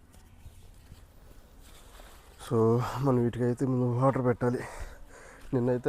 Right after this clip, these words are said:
లేను కదా, వాటర్ పెట్టలేదు అనుకున్నా, అంటే ఫస్ట్ అయితే రావనుకున్నాను అసలు. ఎట్లా వచ్చాయి, అక్కడక్కడనే వచ్చాయి ప్రస్తుతానికి. ఇంకా పూల మొక్కలు తీసుకొద్దాం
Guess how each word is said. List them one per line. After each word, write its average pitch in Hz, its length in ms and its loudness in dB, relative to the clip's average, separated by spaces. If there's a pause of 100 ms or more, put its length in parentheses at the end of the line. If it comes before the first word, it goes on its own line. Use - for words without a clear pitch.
లేను 131 200 2
కదా, 127 160 4
వాటర్ 123 260 4
పెట్టలేదు 113 380 0 (4000)
అనుకున్నా, 123 400 2 (260)
అంటే 139 180 2 (920)
ఫస్ట్ 117 240 -2
అయితే 147 180 4
రావనుకున్నాను 131 580 8
అసలు. 120 200 -8 (1800)
ఎట్లా 127 200 0 (100)
వచ్చాయి, - 240 -4 (100)
అక్కడక్కడనే 123 560 0
వచ్చాయి - 220 -8 (180)
ప్రస్తుతానికి. 113 520 -8 (920)
ఇంకా 139 140 0 (120)
పూల 131 220 6
మొక్కలు 123 300 2
తీసుకొద్దాం 113 380 0